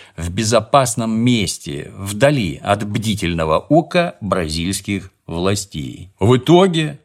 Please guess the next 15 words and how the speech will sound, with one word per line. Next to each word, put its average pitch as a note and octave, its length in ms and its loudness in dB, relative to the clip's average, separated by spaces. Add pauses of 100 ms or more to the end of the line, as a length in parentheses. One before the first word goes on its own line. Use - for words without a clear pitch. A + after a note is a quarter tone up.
суррогатной F3 800 2
матери D3 480 4
пришлось A#2+ 480 -2
рожать D3+ 840 2
двойняшек A2 840 2
на D#3+ 140 4
общих G#3 380 2
основаниях, G2 840 2
ну A3 140 0
и F#3+ 180 0
выдумывать A#2+ 640 0
идиотские G2+ 540 -2
сказки F#2+ 460 -2
для D#2+ 340 0
прессы. - 800 -8